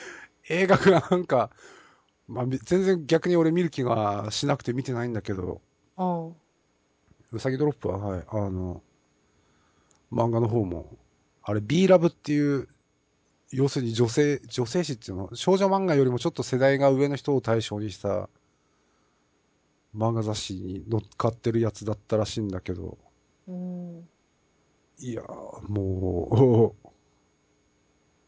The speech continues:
Speaker 1: う、<laughs> 売れるのがよくわかりましたっていう感じで。<laughs> アニメの方も見たんだけど、小学生編と高校生編っていうのがあってね、
Speaker 2: うん。
Speaker 1: 小学生編だけしかやってないんだけど、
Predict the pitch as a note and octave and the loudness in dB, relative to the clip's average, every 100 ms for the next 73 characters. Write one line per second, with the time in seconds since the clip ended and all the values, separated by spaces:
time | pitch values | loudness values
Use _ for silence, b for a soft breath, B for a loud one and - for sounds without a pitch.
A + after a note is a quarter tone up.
0 | _ _ _ _ A#2 B2 C#3 C#3 A2 A2+ | _ _ _ _ 2 4 6 6 4 0
1 | A2+ G#2 A#2+ A#2 A#2 - G2+ - G2+ G2 | 0 0 2 2 0 -2 -8 -4 -6 -2
2 | G2+ G2+ F#2 F#2+ - G#2 A#2+ A2 - _ | -4 -4 -4 -4 0 4 4 2 0 _
3 | _ _ _ _ _ _ _ _ _ _ | _ _ _ _ _ _ _ _ _ _
4 | _ _ _ _ - D#3+ G3+ A#3+ C4+ G3+ | _ _ _ _ -2 2 4 4 4 4
5 | A#2+ A#2+ - _ _ _ _ _ _ _ | 4 0 -4 _ _ _ _ _ _ _
6 | _ _ _ _ _ _ _ - D3+ C3 | _ _ _ _ _ _ _ -4 2 2
7 | G2+ G#2 F#2 F2+ _ _ _ _ _ - | 0 -4 -8 -8 _ _ _ _ _ -8
8 | - D#3 G3+ D#3 C#3+ C#3+ C3+ C#3+ C3+ D3 | 0 2 2 2 2 4 2 0 0 2
9 | C3+ C#3 C3+ C#3 A#2+ C3 A#2+ A#2+ A2+ G#2+ | 2 4 2 4 2 0 -2 -2 0 0
10 | G#2 _ _ _ - C3 G2+ G2 G2+ F2+ | -4 _ _ _ -6 -2 0 -2 -6 -8
11 | F2 - _ _ _ - C#3 C#3+ C#3+ D3+ | -10 -16 _ _ _ -6 0 2 2 2
12 | C3 B2+ B2 A#2+ C3 - G2+ F#2+ G#2+ G#2 | 2 2 0 0 0 0 -2 -2 -4 -4
13 | F#2+ F2 F2+ | -4 -6 -8